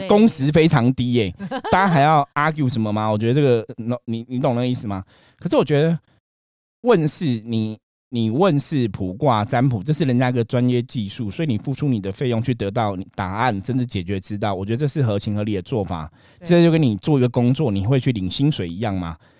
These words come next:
Speaker 1: 只是我们的薪水是这样来。那如果说这个神明的寄生让人家问事，他不收费，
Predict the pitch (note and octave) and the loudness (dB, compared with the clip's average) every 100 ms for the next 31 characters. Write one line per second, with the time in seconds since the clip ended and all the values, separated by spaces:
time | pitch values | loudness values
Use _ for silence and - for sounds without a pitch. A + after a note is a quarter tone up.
0 | _ _ D#3+ C#3 A#2 - D3 A#2+ - - | _ _ 2 2 2 2 0 0 -2 -2
1 | A#2 G#2 F#2 G#3+ A3+ F#3+ - E3 F#3 _ | -2 -2 0 2 4 2 4 0 0 _
2 | _ _ - B3+ E3+ B2+ B2+ B2+ C3+ C3+ | _ _ -6 2 2 4 2 2 0 -2
3 | C3 C3+ A2+ A#2+ B2+ A2+ C3 B2+ C3 B2+ | 2 2 2 2 2 0 0 0 0 0
4 | D3 A2+ A#2 F2 | 0 0 0 -2